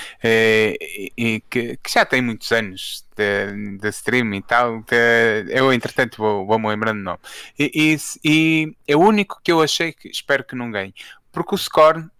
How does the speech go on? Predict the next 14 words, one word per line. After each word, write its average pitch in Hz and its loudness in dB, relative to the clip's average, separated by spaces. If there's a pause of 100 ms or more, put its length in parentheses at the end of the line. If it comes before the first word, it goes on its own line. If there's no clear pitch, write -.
(120)
para 156 0
mim, 170 -4 (240)
continua-me 165 0
a 151 0
fazer 147 -2
alguma 143 0
confusão. 135 -4
Acho, 147 0
é 156 2
pessoal, 139 4
eu, 131 -2
eu 135 4
reconheço 139 -4
tudo, 151 -4